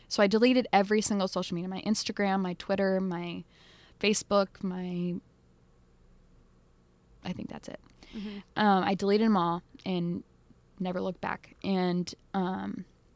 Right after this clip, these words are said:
Speaker 1: yeah, that played a really huge part in, like, how I started getting better. I started, like, realizing that happiness isn't on this.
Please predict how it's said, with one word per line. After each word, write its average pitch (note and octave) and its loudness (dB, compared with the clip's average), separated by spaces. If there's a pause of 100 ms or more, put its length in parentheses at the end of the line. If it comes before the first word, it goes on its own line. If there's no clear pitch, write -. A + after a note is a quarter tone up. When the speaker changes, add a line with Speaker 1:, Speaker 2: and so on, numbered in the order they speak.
(1040)
Speaker 1:
yeah, G#3 -2
that A3 -2
played C#4 0 (100)
a G3 2
really G3+ 2 (720)
huge G3+ -2
part F3+ 2
in, F3 -2
like, F3+ -8
how F3+ -4
I G#3 2
started G#3+ -4
getting A#3+ 0
better. C4 -2 (360)
I G3+ 0
started, G#3+ 0
like, F#3 -2 (1800)
realizing F#3+ 0
that F3+ -4
happiness F#3+ 0
isn't F#3 -2
on E3+ -6
this. - -12